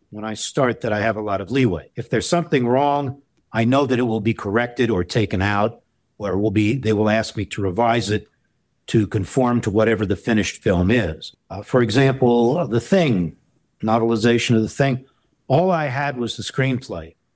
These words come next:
I had no production drawings or anything, and it wasn't even the finished, it wasn't even the final draft of the screenplay,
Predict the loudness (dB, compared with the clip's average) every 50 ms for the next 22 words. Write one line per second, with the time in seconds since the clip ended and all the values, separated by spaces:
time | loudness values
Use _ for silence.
0 | _ _ -10 -6 -4 -2 -2 -2 0 2 4 4 4 2 0 -4 -2 -2 -2 0
1 | 0 2 2 4 4 2 2 0 0 -2 -4 -6 -8 -8 -8 -8 -6 -4 -2 0
2 | 0 0 0 0 0 2 2 0 -2 _ _ _ _ _ _ _ _ _ _ _
3 | _ -4 -2 0 2 2 4 4 2 2 2 2 0 2 2 2 2 0 0 0
4 | 0 0 0 0 -2 -6 -8 -6 0 0 2 2 2 2 2 2 0 0 0 0
5 | 0 0 0 0 0 0 2 2 0 -2 -4 -8 -12 -10 -8 -4 0 2 2 2
6 | 0 -2 -6 -10 -10